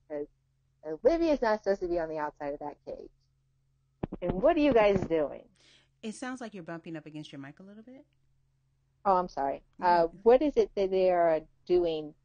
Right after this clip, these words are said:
Speaker 1: You know, they're stabbing each other, they're shooting at each other, they're locking each other up. It seemed like everything is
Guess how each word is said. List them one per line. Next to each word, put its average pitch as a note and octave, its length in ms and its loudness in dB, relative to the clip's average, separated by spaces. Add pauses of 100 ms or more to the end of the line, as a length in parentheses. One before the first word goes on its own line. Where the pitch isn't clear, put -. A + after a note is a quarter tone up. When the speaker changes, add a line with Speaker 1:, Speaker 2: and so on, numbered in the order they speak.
(260)
Speaker 1:
You E3+ 100 -4
know, D#3 280 -2 (200)
they're D3 240 -4 (520)
stabbing A#3 440 4
each A3+ 180 -4
other, G#3+ 380 2
they're E3+ 160 -2
shooting A#3+ 520 0
at A3 140 -2
each A3 200 -8
other, G3+ 400 2 (600)
they're E3+ 680 4 (200)
locking B3 380 2
each A#3 140 -6
other G#3+ 200 2
up. G3+ 240 2
It G3 160 -8
seemed G#3+ 200 2
like G3 200 -2 (220)
everything G#3 540 2
is - 440 -8